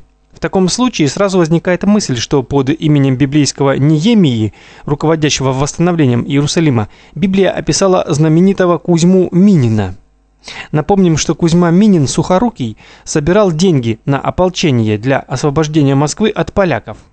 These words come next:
Именно он был назначен ведать казной ополчения. Не связано ли имя или прозвище Минин с тем, что он собирал деньги? Дело в том, что деньги,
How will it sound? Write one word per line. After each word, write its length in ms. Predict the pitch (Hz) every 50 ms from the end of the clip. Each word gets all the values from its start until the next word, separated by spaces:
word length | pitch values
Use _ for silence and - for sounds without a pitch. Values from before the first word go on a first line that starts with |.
| _ _ _ _ _ _ _ _ _ _ _ _ _ _ _ - - - - - - - - - _ -
Именно 420 | 208 214 214 208 208 208 202 - -
он 260 | 214 214 196 175 160
был 260 | 143 170 170 160 - -
назначен 640 | 160 151 156 147 147 160 190 196 - - 170 156 - -
ведать 480 | 156 135 151 175 175 180 170 - - -
казной 360 | - 160 135 147 156 165 -
ополчения. 800 | - 175 - 175 175 170 - - 120 110 101 98 95 95 107 - _ _ _ _
Не 300 | - 143 156 165 160 151 -
связано 540 | 165 - - 180 214 214 196 196 190 190 185
ли 260 | 175 175 180 - - -
имя 380 | - 214 208 175 143 123 - - _ _ _ _ _ _ _ _ - _ _ _
или 180 | 170 180 185
прозвище 640 | - - 214 220 208 151 139 135 120 - - 147 - -
Минин 540 | 185 190 214 233 226 190 156 131 120 110 - - - - _
с 120 | - -
тем, 220 | - 208 208 196 -
что 160 | - - -
он 200 | - 180 185 175
собирал 440 | 175 - 175 160 175 175 165 160 151
деньги? 480 | 151 170 165 123 113 95 104 98 92 - _ _ _
Дело 360 | - 143 123 147 151 151 151
в 20 | -
том, 180 | - 202 190
что 200 | 160 - - 151
деньги, 500 | 143 143 160 214 226 208 160 135 117 104